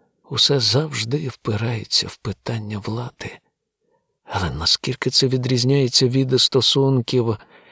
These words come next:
які склалися між вами? Я також хотів би так жити. І з вами,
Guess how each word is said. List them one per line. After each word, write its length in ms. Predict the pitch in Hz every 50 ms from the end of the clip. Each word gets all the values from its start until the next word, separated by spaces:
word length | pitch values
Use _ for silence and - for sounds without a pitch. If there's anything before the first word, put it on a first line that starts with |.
| -
які 280 | - 123 117 - - 123
склалися 600 | - - - - 113 123 127 127 123 - - 139
між 240 | 123 123 120 107 113
вами? 400 | 117 139 131 131 135 131 123 120 - _ _ _ _ _ _ _
Я 240 | - - 127 117 110
також 400 | - - - - - - - -
хотів 300 | - 95 - - 92 78 -
би 100 | - 90
так 260 | - - 101 - -
жити. 460 | - 104 98 - - - 107 113 - - _ _ _ _ _
І 140 | - 190 202
з 100 | - 120
вами, 440 | 110 123 127 139 147 143 139 143